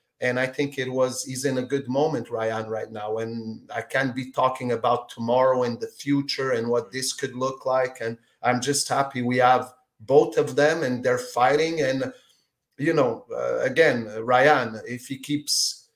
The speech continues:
winning and keeps, uh, getting that, that clean sheet, uh, as a coach, he makes my job easy. And,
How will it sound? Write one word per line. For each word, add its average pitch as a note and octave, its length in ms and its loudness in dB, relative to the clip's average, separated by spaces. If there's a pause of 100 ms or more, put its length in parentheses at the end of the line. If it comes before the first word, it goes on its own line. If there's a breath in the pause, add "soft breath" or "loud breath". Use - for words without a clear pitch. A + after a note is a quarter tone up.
(140)
winning B2 600 4 (200)
and B2+ 260 -2
keeps, - 420 -2
uh, B2+ 380 2 (320)
getting C#3 600 4
that, C3+ 300 0
that C#3 280 2
clean D#3 240 -4
sheet, - 500 -2
uh, B2 320 -4 (180)
as D#3+ 220 2
a D3 80 2
coach, - 400 -2
he C3+ 80 -4
makes D3 280 0
my C3+ 160 0
job C3 320 0
easy. B2+ 380 -6
And, A#2 220 -4